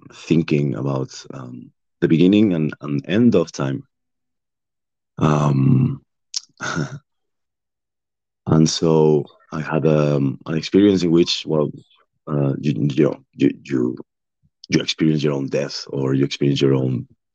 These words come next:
end, or your dissolution. You know, you simply disappear, but you still, uh, you know,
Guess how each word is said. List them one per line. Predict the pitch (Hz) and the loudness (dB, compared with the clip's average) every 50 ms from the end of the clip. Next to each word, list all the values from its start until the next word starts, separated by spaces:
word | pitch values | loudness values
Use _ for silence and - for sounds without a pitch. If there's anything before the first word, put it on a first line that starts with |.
| _ _ | _ _
end, | 73 71 78 71 - - - _ _ _ _ _ _ _ _ _ _ _ _ _ _ _ _ _ _ _ | 0 2 2 0 -2 -6 -14 _ _ _ _ _ _ _ _ _ _ _ _ _ _ _ _ _ _ _
or | - 78 76 73 73 | 2 4 4 4 2
your | 69 73 73 | 2 0 0
dissolution. | 67 78 80 - 92 98 123 139 - 104 80 - - _ _ _ _ _ _ _ - | 0 0 0 2 4 4 4 4 2 0 -4 -6 -10 _ _ _ _ _ _ _ -10
You | 69 | -8
know, | 67 | -6
you | 69 73 71 | -6 -6 -6
simply | - 80 76 90 | -8 -2 0 0
disappear, | 80 82 82 92 92 - 113 113 98 80 67 | 0 2 0 0 0 2 4 4 4 2 0
but | 64 - 80 80 73 - | -2 -6 -8 -8 -8 -6
you | 76 71 78 | -6 -6 -6
still, | 73 - - 85 78 76 69 - - _ _ _ _ _ - | -6 -4 -2 0 0 0 -2 -4 -10 _ _ _ _ _ -12
uh, | 76 73 71 69 65 60 | -8 -6 -4 -4 -6 -4
you | 65 76 | -4 -4
know, | 73 67 57 | -4 -4 -6